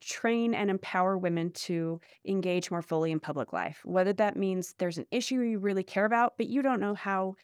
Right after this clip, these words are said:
to contact your local, uh, public official, elected official, or advocate, or you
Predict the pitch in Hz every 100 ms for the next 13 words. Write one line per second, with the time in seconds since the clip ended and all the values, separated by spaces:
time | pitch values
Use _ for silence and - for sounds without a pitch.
0 | _ _ - - 170 160 170 156 - 160
1 | 143 143 147 151 - _ _ - 156 143
2 | 131 _ - 156 135 156 226 220 220 196
3 | 190 - 175 180 - 160 - 220 - 202
4 | 196 190 160 - 208 202 208 214 202 -
5 | - _ _ 214 220 214 220 247 262 254